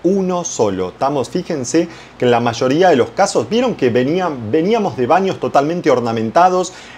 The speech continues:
en cuanto a guardas, formatos, materiales,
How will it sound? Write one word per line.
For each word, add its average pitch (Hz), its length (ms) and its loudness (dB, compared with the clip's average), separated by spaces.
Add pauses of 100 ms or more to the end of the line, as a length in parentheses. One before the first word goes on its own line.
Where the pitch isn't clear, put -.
en 131 180 0
cuanto 135 480 4
a 131 80 6
guardas, 127 800 2
formatos, 139 960 0
materiales, 131 880 2